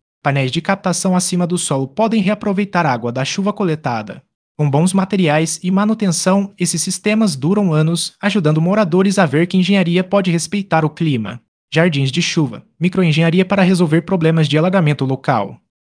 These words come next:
Para entender como cidades esponja podem favorecer tais soluções, confira conteúdo sobre cidades esponja. Desempenho, infiltração e custo. A escolha do pavimento permeável depende de infiltração aceitável,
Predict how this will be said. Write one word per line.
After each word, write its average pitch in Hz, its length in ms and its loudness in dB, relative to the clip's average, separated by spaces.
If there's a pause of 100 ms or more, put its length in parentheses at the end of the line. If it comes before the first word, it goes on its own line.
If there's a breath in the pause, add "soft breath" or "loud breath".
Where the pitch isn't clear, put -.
Para 139 140 -4
entender 170 440 0
como 214 200 -2
cidades 185 480 0
esponja 196 480 -2
podem 220 300 -4
favorecer 202 580 -2
tais 185 240 0
soluções, 185 720 -4
confira 180 340 -4
conteúdo 208 460 -2
sobre 202 340 -2
cidades 190 500 -2
esponja. 127 580 -6 (480)
Desempenho, 135 540 -2 (140)
infiltração 202 760 -2
e 196 80 -4
custo. 185 320 -4
A 202 40 -2
escolha 139 360 -4
do 170 100 -4
pavimento 190 600 -2
permeável 190 560 0
depende 165 360 -2
de 151 120 -2
infiltração 202 580 -2
aceitável, 127 640 -4